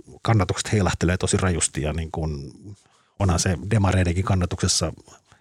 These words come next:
ainakin kyselyiden perusteella huippu saavutettu ja nyt tullaan hitaasti alaspäin, että eihän se kortti ei kauhean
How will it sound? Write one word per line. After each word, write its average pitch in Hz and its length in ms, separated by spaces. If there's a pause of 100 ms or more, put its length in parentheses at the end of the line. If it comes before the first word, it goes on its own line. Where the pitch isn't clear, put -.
ainakin 87 340
kyselyiden 90 420
perusteella 85 360
huippu 95 300
saavutettu 87 480
ja 80 60
nyt 82 120
tullaan 78 220
hitaasti - 340
alaspäin, 80 460
että 80 140
eihän 82 140
se - 120
kortti 82 400
ei 82 120
kauhean 78 360